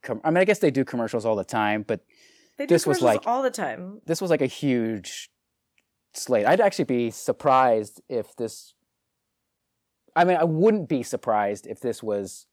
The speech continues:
Speaker 1: ends up being a Super Bowl commercial, 'cause you're like, "Oh, we're just, we're so
Speaker 2: Has
Speaker 1: close."
Speaker 2: McDonald's ever done a, a Super Bowl commercial, though? I feel
Speaker 1: That's
Speaker 2: like they don't have to.
Speaker 1: That's a good question.
Speaker 2: 'Cause,
Speaker 1: Maybe
Speaker 2: like,
Speaker 1: not.
Speaker 2: Coke does it. There's, like, certain, there's certain products that you can anticipate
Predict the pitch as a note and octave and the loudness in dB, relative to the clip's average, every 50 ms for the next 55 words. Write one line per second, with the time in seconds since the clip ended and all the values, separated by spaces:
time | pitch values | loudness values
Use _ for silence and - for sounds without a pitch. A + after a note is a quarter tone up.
0 | _ _ _ _ _ _ _ _ _ _ _ _ _ - C3+ A2+ A2 B2 G#2+ - | _ _ _ _ _ _ _ _ _ _ _ _ _ -10 -8 -6 -4 -4 -4 -4
1 | A2 G2+ F#2+ - - D3+ A3+ A3 - F#2+ - - F#2 F2 - - - D#2+ - G#2 | -6 -6 -4 -4 -4 -2 -2 -4 -4 -6 -8 -10 -14 -16 -16 -16 -18 -18 -14 -8
2 | A2 G#2+ G#2 - - G#3+ B3 C#3 F#2+ G2+ F2+ A#2+ A2 - _ _ _ _ _ _ | -6 -6 -4 -4 -4 -6 -6 -4 -6 -6 -8 -10 -10 -12 _ _ _ _ _ _
3 | _ _ _ _ _ _ _ _ - C3+ A#2+ - - - D#3 E3+ - F#4 D4 C#4 | _ _ _ _ _ _ _ _ -10 -8 -8 -4 0 2 2 2 2 2 2 2
4 | C#4+ G4+ A4+ A4+ F4 - - - G#3 G#3+ G3+ B3 C4+ B3 B3 A#3+ B3 B3 A#3+ A#3+ | 2 2 0 -4 -6 -6 -4 -4 -2 -2 0 -2 -2 -2 -2 -2 -4 -4 -8 -12
5 | - _ - A3 G#3+ - G#3 A3 A#3 A3 A3+ A3 A3+ - A#3 A3+ A#3 - B3+ A#3+ | -14 _ -12 -12 -12 -12 -14 -16 -12 -12 -12 -12 -12 -14 -16 -16 -14 -14 -14 -10
6 | A#3 A3 A3 A3+ A#3 A#3 _ _ _ _ _ _ _ _ _ _ - - - - | -8 -8 -8 -8 -10 -14 _ _ _ _ _ _ _ _ _ _ -20 -20 -12 -8
7 | C4+ C#4+ D4 C#4 C4+ - G#3+ F#3+ - F#3+ F3+ F3+ E3+ E3 E3 D3 C#3 - - - | -6 -6 -6 -6 -6 -8 -8 -8 -6 -6 -6 -6 -8 -8 -8 -8 -8 -10 -12 -16
8 | - - - - - _ _ _ - - _ _ _ _ G3+ F#3+ - - - F3+ | -14 -14 -14 -14 -16 _ _ _ -20 -20 _ _ _ _ -16 -16 -14 -14 -12 -12
9 | F3 - - - - - - - _ _ _ _ _ _ _ _ - E3 F3+ B3 | -12 -14 -18 -20 -20 -20 -20 -20 _ _ _ _ _ _ _ _ -6 -4 -4 -2
10 | F3+ D#3+ C#3 A2+ G2+ G2 - _ _ _ _ - - C#4+ C4+ C4 C#4 C4+ - - | -2 -2 -4 -4 -6 -8 -12 _ _ _ _ -6 -2 0 2 2 0 -2 -6 -6
11 | C#4 C4+ C4 B3+ B3+ A#3 B3 B3 A#3+ A#3+ A#3+ - C#4+ C#4 C#4 E4 D4+ D4+ - - | -4 -4 -2 -4 -4 -4 -6 -6 -4 -6 -6 -6 -6 -4 -4 -4 -4 -4 -4 -4
12 | E4+ A#3+ C#4+ D#4+ D#4 - - _ C#4+ C#4+ C4+ - - F#4 E4+ D#4+ - C4 A3+ G#3+ | -4 -4 -4 -6 -10 -12 -12 _ -12 -12 -10 -10 -10 -10 -8 -4 -2 -2 0 0
13 | G#3 G#3 G3+ - - G3 F#3 F3+ - _ _ _ _ _ _ _ - A3 G#3+ - | 0 -2 -4 -4 -2 -2 -2 -2 -6 _ _ _ _ _ _ _ -18 -18 -14 -12
14 | - F3+ E3+ E3 D#3 - - B3+ B3 - B3 - - A3+ G#3+ G#3 G#3 | -8 -6 -6 -6 -8 -8 -12 -12 -12 -12 -14 -12 -10 -8 -8 -8 -10